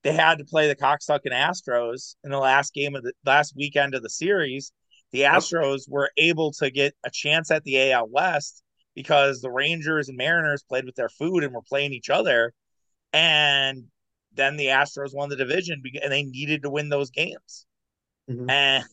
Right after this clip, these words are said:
Speaker 2: And then,
Speaker 1: so
Speaker 2: and then, then you're playing Arizona, Arizona, who's got Corbin Carroll, who's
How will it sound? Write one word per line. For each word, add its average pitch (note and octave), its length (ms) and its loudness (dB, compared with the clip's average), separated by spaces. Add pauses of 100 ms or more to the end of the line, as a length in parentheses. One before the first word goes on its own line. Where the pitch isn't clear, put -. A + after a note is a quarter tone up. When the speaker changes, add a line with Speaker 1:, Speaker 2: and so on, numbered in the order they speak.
(120)
Speaker 2:
And C3 100 -6
then, C#3 80 -4
Speaker 1:
so D3 340 -2
Speaker 2:
and D3+ 80 0
then, D3 300 -2
then D3+ 120 0
you're D#3 120 2
playing D3+ 240 2
Arizona, C#3+ 500 2
Arizona, C3 540 0
who's B2+ 160 -6
got A#2 180 -2
Corbin C#3+ 340 2
Carroll, A#2 380 0
who's A2+ 420 -6